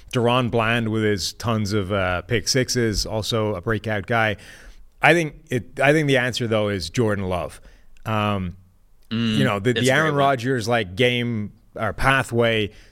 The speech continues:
Speaker 1: sits on the bench. This is what, year four for him in the N F L. Little bit of an inconsistent, sort of rocky start for the first half of the year, but in the second half of the season, since week nine, he's been the second highest graded quarterback in the N F L.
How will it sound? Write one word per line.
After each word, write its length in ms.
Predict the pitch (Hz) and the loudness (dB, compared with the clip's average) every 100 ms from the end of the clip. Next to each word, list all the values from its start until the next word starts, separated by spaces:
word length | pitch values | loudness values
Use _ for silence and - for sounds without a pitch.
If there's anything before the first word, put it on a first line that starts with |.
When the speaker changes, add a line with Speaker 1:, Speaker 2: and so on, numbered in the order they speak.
| - | -4
Speaker 1:
sits 360 | - 160 160 | 0 2 2
on 120 | 165 147 | 0 0
the 80 | |
bench. 360 | 113 123 117 101 | 0 0 -2 -4
This 160 | 143 120 | -4 -2
is 80 | |
what, 280 | 117 104 101 | 0 0 0
year 120 | 135 | 0
four 420 | 123 - 123 143 143 | 0 -2 2 2 2
for 180 | 156 | 0
him 300 | 139 156 165 160 - - | 0 2 0 -4 -14 -4
in 140 | 139 | 0
the 120 | 131 | 2
N 100 | 139 | 2
F 180 | 131 - | 0 2
L. 320 | 135 147 143 - - - - - - - | 2 2 -2 -8 -20 -20 -20 -20 -20 -10
Little 480 | 165 202 247 269 | -4 0 2 4
bit 160 | 226 202 | 2 2
of 80 | 156 | 0
an 80 | 160 | 0
inconsistent, 760 | 151 143 139 151 - 143 123 | 0 0 2 2 0 -2 -2
sort 140 | - | 0
of 80 | 123 | 2
rocky 380 | 117 127 120 127 | 2 2 0 -2
start 320 | - 131 120 | 2 2 0
for 60 | 113 | -4
the 40 | |
first 300 | 107 127 117 | -2 -2 0
half 160 | 120 98 | 0 -2
of 40 | |
the 60 | 104 | -2
year, 240 | 107 98 | 0 0
but 140 | 90 120 | 0 0
in 80 | 123 | 0
the 80 | |
second 300 | 120 190 196 | 2 0 2
half 180 | 160 165 | 0 0
of 60 | 127 | -2
the 80 | 104 | -2
season, 480 | 127 131 101 92 - - - - | 0 0 0 -4 -8 -18 -20 -8
since 240 | - 165 | -2 0
week 180 | 135 160 | 0 0
nine, 460 | 131 127 120 110 92 - - - | 2 2 2 -2 -4 -12 -20 -8
he's 160 | 127 117 | -4 0
been 160 | 127 | 0
the 60 | 110 | 0
second 440 | - 156 147 127 | 2 2 0 -2
highest 360 | 95 131 127 95 | 0 2 2 0
graded 520 | 95 117 123 113 101 | 0 2 2 0 -2
quarterback 580 | - 117 107 101 104 - | -2 0 0 0 -2 -2
in 80 | 107 | -2
the 100 | 104 | -2
N 100 | 98 | -2
F 220 | 87 - | -6 -4
L. 320 | 95 90 85 | -2 -2 -6